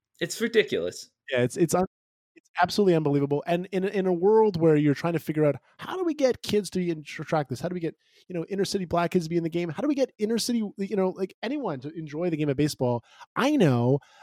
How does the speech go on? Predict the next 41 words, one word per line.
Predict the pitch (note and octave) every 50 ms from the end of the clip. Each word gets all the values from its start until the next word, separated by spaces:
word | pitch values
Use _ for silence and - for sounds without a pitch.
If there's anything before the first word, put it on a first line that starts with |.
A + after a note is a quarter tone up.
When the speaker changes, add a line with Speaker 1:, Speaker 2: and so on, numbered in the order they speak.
| - -
Speaker 2:
Let's | F3 G#3+ A3 -
have | B3 B3 G#3+
a | E3+
sixty-four-year-old | - - - - A#3 A#3 - - - B3+ B3 - - - - - G3+ G3 G3 G3 F#3+ F#3+ F#3 F3 E3+ D#3+ D#3 D#3 D3+ D3+ D3+ D3 D3 - -
former | E3 E3+ F3 F3+ F3 D#3
pitcher | - - - F3+ E3+ - D#3+ D3 C3 A#2+ - -
dictate | E3+ E3+ _ - - E3 D#3+ D#3+ -
how, | - - C3+ - -
the | D3+ D3
rules | C#3+ C#3+ D3+ D#3 D#3 D3+ D3 - D3+
of | C#3 -
fun | - - D3 C#3+ C#3 C3+ C3+
on | - - C3 C3 C3
the | C3
mat. | B2 B2+ C3+ F3+
It's, | F3+ F3+ - -
it's | D#4+ C4 A#3 G3+ F#3
very | F3+ E3+ F#3+ A#3 E4+ D#4+
boring. | D#3+ C3 B2+ C3 C3+ C3+ C3 C3 C3 C3 - _ _ _ _ _ -
This | F3+ -
conversation's | - A#3+ A#3+ G#3+ G3 G#3 F#3 E3+ D#3
happened, | E3 D#3+ D3+ D#3 C#3+ C3+ C3 C3 C3+ C#3 C#3 - -
you | D#3 D#3
know, | C3+ B2 A#2+ - _ _ -
thirteen | F3 F3 F3 _ - - E3 E3 D3+ D3
thousand | - C#3+ C3+ C3+ G3+ A3
Speaker 1:
Yeah, | A3 G#3 G#3 G#3+
and | G#3 A3+ A#3 A#3
I'm, | A#3
Speaker 2:
times. | - - - - - - _ _ - - -
We're | D3 G#3+
Speaker 1:
and | A3+
Speaker 2:
not | A3+
Speaker 1:
I |
mean, | A3 - -
Speaker 2:
getting |
into | D3 -
Speaker 1:
baseball's, | - C3 B2+ - G3+ F3 - - -
like, | F3 E3 -
struggling | - - E3 D#3 D3+ D3 C#3+ D3 C#3+ C#3 C#3 C3+
to | -